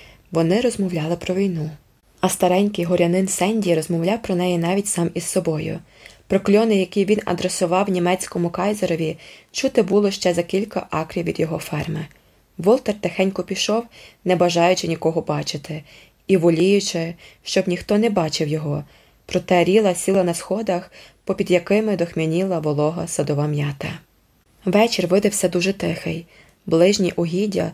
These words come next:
тонули в туманно-золотавих сутінках. На душі дівчині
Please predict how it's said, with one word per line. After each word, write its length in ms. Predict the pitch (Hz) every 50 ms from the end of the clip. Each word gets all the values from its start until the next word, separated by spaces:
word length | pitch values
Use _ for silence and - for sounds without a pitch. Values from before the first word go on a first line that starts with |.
| - - - _ _ _
тонули 460 | - 185 180 175 185 208 233 220 220
в 80 | 208 214
туманно-золотавих 1080 | - - 175 175 190 220 240 240 233 226 220 220 196 180 170 - 170 165 165 175 175
сутінках. 760 | - - - 175 165 - 156 160 - - 170 170 - - - _ _ _ _ _ _ _ _ _
На 100 | - 180
душі 360 | 170 180 180 - - - 233
дівчині 640 | 214 185 - 233 233 - - 214 185 180 175 175 170